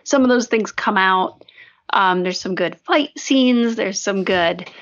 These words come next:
just, I don't know. They have really good chemistry. I love them. I just love them as a couple. So anyway, this drama,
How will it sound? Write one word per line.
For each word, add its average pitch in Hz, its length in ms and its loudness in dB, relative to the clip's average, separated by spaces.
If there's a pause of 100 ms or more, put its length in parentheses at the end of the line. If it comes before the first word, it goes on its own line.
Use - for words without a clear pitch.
(300)
just, 220 300 -2 (760)
I 220 140 0
don't 254 220 2
know. 214 260 0
They 208 180 0
have 226 300 0
really 233 240 2
good 196 180 -4
chemistry. 269 920 0 (480)
I 220 180 0
love 226 460 0
them. 202 400 -2
I - 80 0
just 247 200 -4
love 226 220 0
them 208 180 -4
as 196 140 -8
a 208 60 -8
couple. 196 580 -8
So 226 300 0
anyway, 208 420 0
this 226 220 -4
drama, 226 460 0